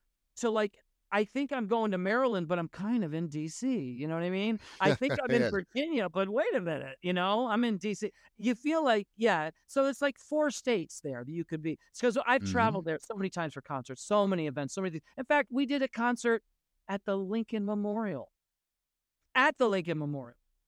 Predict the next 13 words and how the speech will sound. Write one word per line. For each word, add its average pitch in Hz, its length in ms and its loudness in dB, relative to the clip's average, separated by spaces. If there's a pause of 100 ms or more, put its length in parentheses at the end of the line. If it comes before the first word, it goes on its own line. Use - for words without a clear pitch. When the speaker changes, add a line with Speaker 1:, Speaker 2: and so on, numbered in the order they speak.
(240)
Speaker 1:
It's - 80 -20
'cause 262 220 4
somebody 269 600 0 (260)
had 240 160 2
a 233 60 2
wild 220 400 0
dream, 147 420 -6 (340)
and 170 180 -4
we 190 180 -2
fulfilled 151 420 -8
it 123 100 -14
with 127 140 -12
them, 117 180 -18